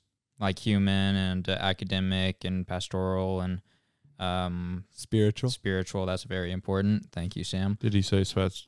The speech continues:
Speaker 3: pastoral?
Speaker 2: Yeah.
Speaker 1: Yeah.
Speaker 2: Did you say it correctly?
Speaker 3: Pastoral. Remember
Speaker 2: Oh,
Speaker 3: when I
Speaker 2: yep, the answer
Speaker 3: was
Speaker 2: is
Speaker 3: the
Speaker 2: no.
Speaker 3: only one that remembered that earlier? Okay, cool. Go on.
Speaker 1: Anyways, um,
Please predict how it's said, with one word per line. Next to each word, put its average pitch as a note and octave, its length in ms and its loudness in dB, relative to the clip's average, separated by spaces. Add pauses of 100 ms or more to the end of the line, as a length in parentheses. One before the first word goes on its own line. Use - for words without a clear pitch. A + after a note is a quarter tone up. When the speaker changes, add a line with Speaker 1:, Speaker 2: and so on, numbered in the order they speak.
Speaker 3:
pastoral? G2 720 2 (720)
Speaker 2:
Yeah. G#2+ 340 2 (140)
Speaker 1:
Yeah. F#2+ 380 0 (220)
Speaker 2:
Did G#2+ 160 4
you G2+ 100 8
say G#2+ 200 4
it G2 120 0
correctly? A2 460 2 (440)
Speaker 3:
Pastoral. G2+ 720 2 (400)
Remember A2 380 8
Speaker 2:
Oh, A2 60 10
Speaker 3:
when G#2 80 6
I F#2+ 120 6
Speaker 2:
yep, F#2 160 4
the F#2 140 4
answer F#2 160 4
Speaker 3:
was G2 100 6
Speaker 2:
is G2 40 2
Speaker 3:
the F#2 80 8
Speaker 2:
no. F#2 60 6
Speaker 3:
only F#2 180 6
one F#2 180 4
that F2 140 0
remembered F2+ 420 2
that F#2+ 200 0 (220)
earlier? G2+ 380 2 (480)
Okay, - 200 -4
cool. F#2+ 200 -4 (500)
Go G#2 140 0
on. F#2+ 160 0 (240)
Speaker 1:
Anyways, G#2+ 540 4 (480)
um, G2+ 580 6